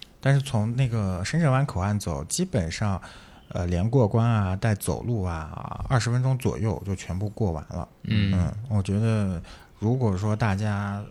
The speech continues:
Speaker 1: 呃，想去玩儿，我还挺推荐的。对。
Speaker 2: 对，你这再跑个一两年，这出行这一块儿，你可以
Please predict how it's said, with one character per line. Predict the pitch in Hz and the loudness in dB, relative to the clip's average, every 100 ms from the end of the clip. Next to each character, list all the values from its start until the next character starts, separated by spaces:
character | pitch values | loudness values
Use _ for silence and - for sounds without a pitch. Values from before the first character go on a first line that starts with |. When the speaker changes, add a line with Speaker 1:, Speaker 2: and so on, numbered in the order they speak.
| - | -10
Speaker 1:
呃， | 95 85 78 | -8 -8 -4
想 | - 92 | -4 -2
去 | 117 | -2
玩 | 85 | -2
儿， | 82 85 | -2 -2
我 | - 87 | -2 -2
还 | 82 90 | 0 0
挺 | 95 82 | 0 -2
推 | 82 - 90 | -4 -2 0
荐 | 95 - - | 0 -4 -8
的。 | - - - | -16 -20 -12
对。 | - | -4
Speaker 2:
对， | 110 101 - - - - | -2 -4 -12 -20 -20 -6
你 | 117 104 | 0 2
这 | 143 190 156 135 - _ | 4 2 0 -4 -14 _
再 | - 180 143 | -8 -2 2
跑 | - 117 - | 2 0 -4
个 | 107 | -4
一 | 143 | -2
两 | 147 98 98 | 0 -2 -4
年， | 98 104 123 | -4 -4 -4
这 | 135 | -4
出 | 127 - 180 | -6 -4 -2
行 | 190 110 | -2 -2
这 | 123 | -2
一 | 147 123 | -2 0
块 | 151 | 0
儿， | 123 107 | 0 0
你 | 110 | -2
可 | 123 | -2
以 | 127 | -4